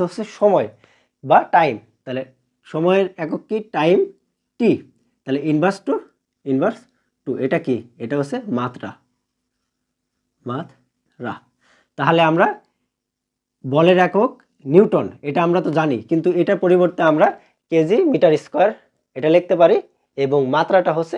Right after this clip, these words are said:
এত। তাহলে আশা করি এগুলো বুঝতে পারছো। তোমরা হচ্ছে নিউটনই দিবা, বলের একক নিউটন, এটা বেশি ব্যবহার করবো। হ্যাঁ, আশা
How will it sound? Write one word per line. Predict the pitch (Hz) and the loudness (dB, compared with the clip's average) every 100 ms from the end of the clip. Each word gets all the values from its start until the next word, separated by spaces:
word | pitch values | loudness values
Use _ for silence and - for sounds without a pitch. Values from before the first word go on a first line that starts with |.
| - | -8
এত। | 117 92 | -8 -10
তাহলে | - 127 | -4 -4
আশা | - 160 | -2 0
করি | 190 381 _ _ _ | 0 -2 _ _ _
এগুলো | 147 147 151 | 0 2 2
বুঝতে | 175 185 | 0 2
পারছো। | 165 196 170 | 0 0 -4
তোমরা | 143 147 | 0 0
হচ্ছে | 143 220 285 175 | 0 -4 -4 -2
নিউটনই | 143 156 151 | -2 -2 -2
দিবা, | 135 143 151 | -2 -2 -2
বলের | 127 127 127 | -4 -4 -6
একক | 196 - 170 | -8 -8 -8
নিউটন, | 139 131 104 117 | -8 -6 -8 -8
এটা | 143 127 | -6 -6
বেশি | 123 202 | -6 -10
ব্যবহার | 117 117 107 | -8 -8 -8
করবো। | 95 101 | -12 -12
হ্যাঁ, | - 269 - _ _ _ - | -12 -12 -14 _ _ _ -14
আশা | 117 | -6